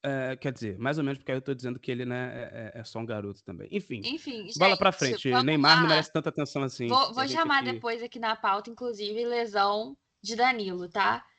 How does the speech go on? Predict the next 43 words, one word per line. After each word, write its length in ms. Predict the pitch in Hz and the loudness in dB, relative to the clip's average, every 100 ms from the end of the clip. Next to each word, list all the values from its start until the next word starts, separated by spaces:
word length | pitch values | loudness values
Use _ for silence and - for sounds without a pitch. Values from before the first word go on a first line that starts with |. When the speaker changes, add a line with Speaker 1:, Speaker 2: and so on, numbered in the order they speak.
| _ _ 214 | _ _ -2
Speaker 2:
Mas 440 | 220 233 254 254 | 6 8 8 4
vamos 280 | 254 240 277 | 0 0 2
falar 320 | 285 254 240 233 | 6 10 10 6
aqui 120 | 160 | 2
Speaker 1:
Isso 300 | 202 240 247 | 0 0 -4
sim 320 | - - 143 | -4 -4 -4
Speaker 2:
do 80 | 180 | -4
Speaker 1:
importa. 180 | 175 254 | -4 -4
Speaker 2:
primeiro, 360 | 240 226 233 | 0 2 2
esse, 340 | 233 196 220 247 226 | 2 0 -2 0 2
essa 260 | 269 285 | 2 2
lesão 220 | 240 220 | -4 -6
importa. 260 | 214 180 - - - _ | -8 -8 -10 -14 -20 _
Falar 280 | 311 285 277 269 | 4 4 2 -4
aqui 200 | 247 269 | -4 -4
do 120 | 240 | -8
primeiro 280 | 262 247 240 | -6 -6 -4
jogo 260 | 233 214 214 | -2 -2 -2
do 100 | 220 | -4
dia, 460 | 196 190 196 170 165 _ _ - - _ _ _ - _ | -6 -2 -2 -4 -8 _ _ -14 -14 _ _ _ -20 _
que 180 | - 240 | -10 -10
foi, 840 | - 214 208 214 220 208 202 190 190 | 2 6 8 8 6 2 0 -2 0
pra 140 | 202 | 0
quem 140 | 202 | 0
acordou 320 | 202 208 196 196 | -2 0 0 0
sete 280 | 214 196 | 0 2
horas 140 | 202 185 | 0 0
da 100 | 190 | 0
manhã, 220 | 190 185 | 0 -2
tipo 240 | 180 - 240 | -4 4 4
a 60 | |
Bruna, 400 | 214 208 208 233 - - - | 6 4 4 -2 -8 -20 -14
Gales 840 | 220 214 240 254 294 381 - - _ _ _ _ | 0 10 12 12 8 0 -2 -16 _ _ _ _
e 160 | 277 311 | 0 4
Irã, 340 | 285 226 247 - _ _ | 6 6 4 -2 _ _
dois 520 | 185 254 269 330 330 | 0 6 8 8 6
a 160 | 330 294 | 4 6
zero 320 | 254 233 226 | 4 4 2
pro 180 | 233 233 | -2 -2
Irã, 400 | 214 208 214 254 | 0 -2 -4 -4
quem 220 | 233 233 | -6 -6
diria, 440 | 220 220 214 226 | -6 -4 2 2
hein? 320 | 202 196 214 | 2 -4 -8